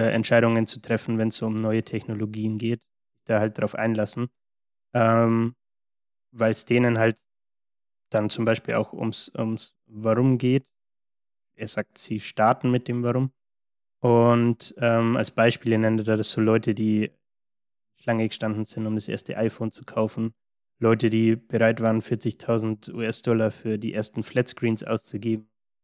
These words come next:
Äh, sowas eben. Ähm, und dann sagt er halt noch, ja, die, die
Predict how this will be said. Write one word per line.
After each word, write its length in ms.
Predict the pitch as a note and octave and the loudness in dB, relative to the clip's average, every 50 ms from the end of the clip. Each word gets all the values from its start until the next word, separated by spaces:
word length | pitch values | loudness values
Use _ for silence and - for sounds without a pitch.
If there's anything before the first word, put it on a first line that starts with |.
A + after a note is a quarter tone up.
| _ _ _ | _ _ _
Äh, 260 | C3+ B2 G2+ - - | -10 -10 -10 -10 -12
sowas 360 | - - - B2 B2+ B2+ B2 | -10 -8 -2 0 0 0 2
eben. 280 | - C3+ B2+ C3 C#3 C3+ - _ _ _ _ _ _ _ _ _ _ _ _ _ _ - | 0 0 2 2 0 0 -4 _ _ _ _ _ _ _ _ _ _ _ _ _ _ 2
Ähm, 600 | B2 A#2+ A#2+ A#2 A#2+ A#2+ A#2+ A#2+ A#2+ A#2+ A#2 A#2 - _ _ _ _ _ _ _ _ _ _ _ _ _ _ _ _ _ _ _ _ _ _ _ _ _ | 4 6 6 6 6 6 4 4 2 0 0 -4 -8 _ _ _ _ _ _ _ _ _ _ _ _ _ _ _ _ _ _ _ _ _ _ _ _ _
und 260 | - C3 B2 B2 B2 A#2 | 2 4 6 6 6 6
dann 160 | A#2+ A#2+ A#2+ | 6 4 4
sagt 260 | - - B2+ - - | 2 0 -2 0 2
er 60 | B2 A#2 | 4 4
halt 120 | A#2+ A#2 | 4 4
noch, 200 | A#2+ A#2+ A2+ - | 4 2 2 2
ja, 180 | - B2 A#2+ B2 | 4 4 4 4
die, 560 | A#2 A#2+ A#2+ A#2 A#2 A2+ A2+ A#2 A#2 A2 G#2+ | 4 2 0 0 2 0 0 0 0 -2 -4
die 540 | - - A2+ A2 A2 A2 G#2+ G#2+ A2 A2 A2 | -6 -4 -2 -2 -2 -2 -2 -4 -4 -6 -8